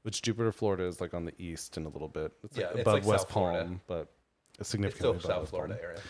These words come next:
Speaker 1: Yeah. So, uh, he went there with seventeen other of his family members to celebrate Thanksgiving. Picture your own Thanksgiving with family members. It's, like, full of fun and,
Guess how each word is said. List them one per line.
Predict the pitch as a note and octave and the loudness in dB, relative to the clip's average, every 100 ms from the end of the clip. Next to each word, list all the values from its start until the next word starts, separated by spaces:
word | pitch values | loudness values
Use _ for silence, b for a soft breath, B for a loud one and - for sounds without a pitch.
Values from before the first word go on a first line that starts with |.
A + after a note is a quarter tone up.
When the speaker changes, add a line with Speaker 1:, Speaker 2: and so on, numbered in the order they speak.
| B - | B 0
Speaker 1:
Yeah. | F2 D#2 - b b b b _ - | 2 2 -4 b b b b _ 2
So, | - C3+ A2+ A2+ - | 12 12 12 8 2
uh, | B2 A#2 | 6 8
he | A2 | 8
went | B2+ B2 | 6 6
there | B2 B2 B2+ | 8 8 8
with | A#2+ A2 | 4 4
seventeen | C3+ A#2+ C3 B2 | 4 4 4 4
other | G2+ G#2+ G#2 | 4 4 4
of | - G2 | 2 -2
his | G2 | -2
family | F#2 F#2+ | -2 -2
members | F#2 F2 F#2 | -2 -4 -4
to | F#2 | -6
celebrate | F2+ E2+ E2+ - | -4 -2 -4 -6
Thanksgiving. | E2 - D2 - A#2 - - _ _ _ - - - | -8 -8 -6 -2 -4 -4 -18 _ _ _ -16 -6 4
Picture | D3 - | 6 8
your | C#3+ A#2+ | 8 10
own | G#2+ | 8
Thanksgiving | G#2 G2+ - F#2 G2 G2 | 4 0 0 -2 -2 -2
with | G2 | 0
family | F#2+ F#2 | 0 2
members. | F2+ F2+ F#2+ F#2 | 2 4 4 4
It's, | A2 | 4
like, | B2 A#2 | 2 2
full | - A2 | 2 4
of | G#2+ | 4
fun | - G2 F#2+ F#2+ | 2 2 4 2
and, | F#2+ F#2+ | 0 0